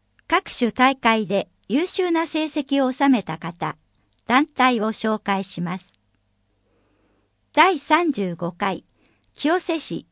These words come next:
小中学生陸上記録会結果。五月二十日、第三十五回、清瀬市小中学生陸上記録会が、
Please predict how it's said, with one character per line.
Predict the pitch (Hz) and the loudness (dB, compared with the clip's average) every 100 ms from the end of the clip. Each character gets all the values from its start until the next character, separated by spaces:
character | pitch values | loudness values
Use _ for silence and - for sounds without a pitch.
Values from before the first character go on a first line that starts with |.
| _ | _
小 | - 339 381 | -2 0 0
中 | - 370 | 0 0
学 | 349 339 - | 0 -4 -4
生 | - 170 160 | -6 -6 -4
陸 | - 202 - 339 | -8 -8 -4 -2
上 | 349 339 | 0 0
記 | - 285 | 0 -2
録 | 302 - | -2 -6
会 | - 170 131 | -4 -4 -4
結 | - 135 _ | -12 -14 _
果。 | - - _ _ _ _ _ _ _ _ _ _ | -8 -8 _ _ _ _ _ _ _ _ _ _
五 | 311 | 2
月 | 370 320 - | 2 0 -2
二 | 180 190 | -8 -8
十 | - - | -12 -8
日、 | 202 - _ _ _ _ _ | -6 -6 _ _ _ _ _
第 | 285 349 | 2 2
三 | 262 320 359 | 0 0 0
十 | 285 190 151 | 0 -2 -4
五 | 156 | -6
回、 | - - 190 - _ _ | -8 -4 -4 -6 _ _
清 | - 269 330 | -2 0 0
瀬 | 330 | -4
市 | 302 - - | -6 -10 -14
小 | - - 311 359 | -10 -2 0 0
中 | - 349 | -2 -2
学 | 330 330 | -2 -4
生 | - - 170 | -4 -2 -2
陸 | 180 175 - | -2 -8 -10
上 | 330 349 339 | -4 -2 -2
記 | - | -2
録 | 302 302 - | -4 -4 -6
会 | 196 160 | -4 -4
が、 | - - | -4 -8